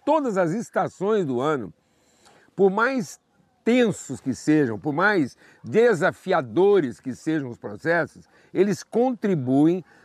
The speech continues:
na evolução, no desenvolvimento da semente, segundo a sua espécie, para que ela possa produzir o seu fruto na sua melhor qualidade,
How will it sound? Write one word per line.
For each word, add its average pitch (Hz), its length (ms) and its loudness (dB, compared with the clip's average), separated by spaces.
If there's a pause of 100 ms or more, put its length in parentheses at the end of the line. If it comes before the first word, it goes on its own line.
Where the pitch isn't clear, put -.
na 165 280 0
evolução, 208 680 0
no 156 140 -2
desenvolvimento 202 1200 -2
da 156 120 -2
semente, 104 760 -6 (220)
segundo 202 600 0
a 170 60 2
sua 185 240 -2
espécie, 123 500 0
para 170 120 -4
que 175 100 -6
ela 190 120 2
possa 202 300 -4
produzir 190 360 -2
o 202 80 -4
seu 185 160 0
fruto 214 380 -2
na 214 140 -2
sua 240 160 -4
melhor 254 320 2
qualidade, 262 640 -2